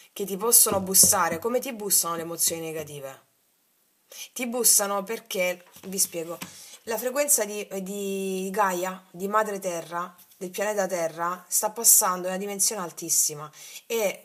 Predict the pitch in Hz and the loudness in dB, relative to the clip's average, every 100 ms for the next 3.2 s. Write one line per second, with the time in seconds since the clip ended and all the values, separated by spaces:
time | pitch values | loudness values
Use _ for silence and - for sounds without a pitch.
0 | _ 247 240 220 202 214 202 208 185 170 | _ -10 -4 -2 0 0 0 -4 -4 -6
1 | 170 165 160 151 147 147 202 196 196 190 | -6 -8 -6 -8 -8 -8 -6 -4 -2 -2
2 | 175 - 170 160 160 147 139 - _ _ | 2 2 2 -2 -8 -8 -12 -18 _ _
3 | 190 | -12